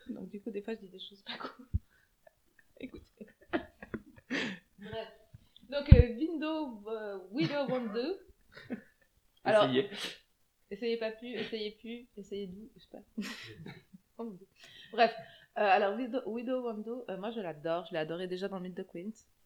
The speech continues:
Speaker 1: Elle était incroyable, euh, je, j'adore ce genre de queen du sud, elle est hyper badass, fait trop de bruit et tout, elle est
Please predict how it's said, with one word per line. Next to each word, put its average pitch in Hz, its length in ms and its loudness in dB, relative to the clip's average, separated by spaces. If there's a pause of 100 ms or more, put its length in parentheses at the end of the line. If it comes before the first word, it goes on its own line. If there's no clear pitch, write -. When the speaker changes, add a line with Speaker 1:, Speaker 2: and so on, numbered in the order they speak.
(1200)
Speaker 1:
Elle 185 80 -8
était 165 240 -4
incroyable, 185 680 -8 (140)
euh, 147 580 -10
je, 160 40 -14 (280)
j'adore 156 340 -12
ce - 80 -16
genre 175 160 -16
de 156 200 -12
queen 190 220 -10
du 175 120 -14
sud, - 420 -18 (100)
elle 151 120 -10
est - 140 -10
hyper 180 320 -10
badass, 151 440 -8 (320)
fait - 80 -12
trop - 160 -10
de 165 40 -14
bruit 160 500 -8
et - 100 -20
tout, 147 240 -20
elle 135 100 -10
est - 140 -16